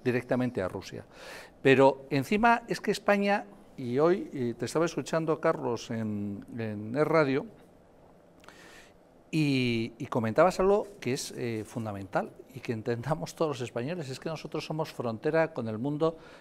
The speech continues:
eh, islámico, y en concreto con Marruecos. Y nosotros estamos aportando,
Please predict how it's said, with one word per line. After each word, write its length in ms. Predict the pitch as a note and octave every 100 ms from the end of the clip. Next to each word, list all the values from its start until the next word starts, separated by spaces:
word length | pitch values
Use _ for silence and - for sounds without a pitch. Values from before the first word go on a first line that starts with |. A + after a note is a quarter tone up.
| -
eh, 240 | A#2 G2+ -
islámico, 600 | A#2 G2+ G#2 F#2 - D2+ -
y 100 | C#3+
en 100 | D3+
concreto 480 | D#3+ - E3+ G3
con 200 | - A#2+
Marruecos. 640 | G2+ F#2 G#2 F#2+ - - - - - - - - -
Y 140 | C#3
nosotros 400 | D3 D#3 A3+ G#3
estamos 480 | F#3 - F#3 E3+ -
aportando, 760 | C#3+ - A2+ A2 C3+ A#2 F#2